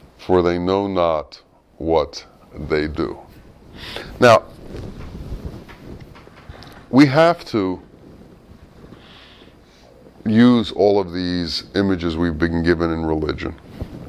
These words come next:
and all of these understandings we've been given as examples for our own existence.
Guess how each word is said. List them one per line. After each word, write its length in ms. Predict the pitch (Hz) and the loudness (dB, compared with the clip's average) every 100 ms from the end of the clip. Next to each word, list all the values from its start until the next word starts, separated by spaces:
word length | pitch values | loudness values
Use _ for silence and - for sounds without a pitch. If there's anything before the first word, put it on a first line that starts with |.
| - - - - - - - - - 90 | -20 -20 -18 -16 -16 -18 -20 -20 -4 2
and 240 | 90 90 | 2 4
all 200 | 90 92 | 2 2
of 100 | 85 | -2
these 420 | 87 87 78 - - _ - - _ _ - - - - _ _ _ _ - - _ - - 101 | -6 -6 -6 -10 -12 _ -20 -20 _ _ -20 -20 -20 -20 _ _ _ _ -20 -20 _ -20 -4 2
understandings 880 | 101 92 - 95 95 95 87 80 | 2 2 2 2 4 2 -2 -4
we've 180 | 82 82 | -6 -4
been 200 | 80 82 | -4 -4
given 340 | 80 78 85 90 - - - - _ - - - - | -4 -4 -8 -10 -20 -20 -20 -20 _ -20 -20 -8 4
as 140 | 110 | 4
examples 840 | 110 95 113 131 139 82 80 76 - - - - | 4 2 2 2 0 -4 -4 -8 -14 -18 -18 -6
for 280 | 95 95 78 | 2 4 4
our 260 | 92 92 | 2 0
own 440 | 90 90 87 82 78 - - - _ - - - - - - - - | -4 -4 -4 -6 -10 -14 -16 -20 _ -20 -20 -20 -20 -20 -20 -14 -8
existence. 840 | 90 95 120 - - - - | -6 0 -2 -2 -12 -10 -10